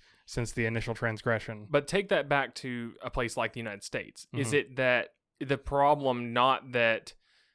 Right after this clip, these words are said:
Speaker 2: you know, like with the L G B T community, is, is not that they're a minority and they need protection because, uh, the, you know,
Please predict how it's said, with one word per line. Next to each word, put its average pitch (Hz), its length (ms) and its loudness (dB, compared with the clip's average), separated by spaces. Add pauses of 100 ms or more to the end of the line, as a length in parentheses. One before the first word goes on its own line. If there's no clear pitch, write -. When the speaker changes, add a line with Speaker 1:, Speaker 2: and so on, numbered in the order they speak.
(300)
Speaker 2:
you 135 140 -8
know, 95 300 -12 (100)
like 110 220 -6
with 110 100 -8 (120)
the 104 420 -12
L 117 160 -2
G 113 160 -8
B 107 160 -8
T 160 180 -4
community, 104 440 -10
is, 117 160 -6
is 123 260 -6
not 135 260 -2
that 113 300 2 (420)
they're 123 280 0
a 127 40 2
minority 117 500 0
and 117 120 -4
they 117 80 -2
need 110 220 -8
protection 110 800 -6
because, 110 1000 0 (560)
uh, 101 460 -4 (640)
the, 117 340 -6 (200)
you 131 120 -10
know, 104 160 -14